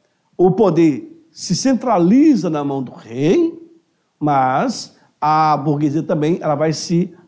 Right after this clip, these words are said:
readequar. O poder absoluto do rei Luís quatorze, conhecido como Rei Sol, símbolo do absolutismo monárquico,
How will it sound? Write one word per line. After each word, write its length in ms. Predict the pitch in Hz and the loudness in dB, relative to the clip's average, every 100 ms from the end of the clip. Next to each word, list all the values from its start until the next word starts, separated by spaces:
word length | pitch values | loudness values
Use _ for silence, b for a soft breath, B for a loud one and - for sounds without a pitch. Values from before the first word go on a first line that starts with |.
| _ | _
readequar. 800 | 143 202 185 202 - 127 90 - _ _ _ _ _ _ b b - | -2 0 0 -4 -6 -10 -10 -20 _ _ _ _ _ _ b b 0
O 160 | 311 | 0
poder 640 | 311 277 196 214 226 - - | 4 2 4 4 4 0 -2
absoluto 480 | 208 190 190 220 185 | 0 2 2 0 0
do 160 | 170 208 | 0 2
rei 280 | 170 139 | 2 0
Luís 340 | 120 139 147 151 | -2 2 2 0
quatorze, 960 | 214 - - 175 208 180 285 330 - - _ _ _ _ _ _ _ - | -6 -4 0 2 2 2 0 -2 -6 -20 _ _ _ _ _ _ _ -4
conhecido 440 | 202 190 165 208 | 0 2 2 0
como 260 | 190 190 160 | 2 0 0
Rei 200 | 156 233 | -2 -4
Sol, 600 | - - 87 82 76 - _ _ _ _ _ _ _ _ _ - | -8 -12 -12 -12 -16 -20 _ _ _ _ _ _ _ _ _ -18
símbolo 1000 | - 247 254 262 269 262 269 262 - - | 0 4 6 6 2 2 2 0 -4 -8
do 220 | 165 208 | -2 2
absolutismo 840 | 196 185 185 190 170 - 190 202 208 | 2 2 -2 -2 -2 0 -2 0 -4
monárquico, 1160 | 175 185 160 143 143 123 - _ - - - 90 | -4 -2 -2 -4 -4 -8 -14 _ -20 -20 -20 -20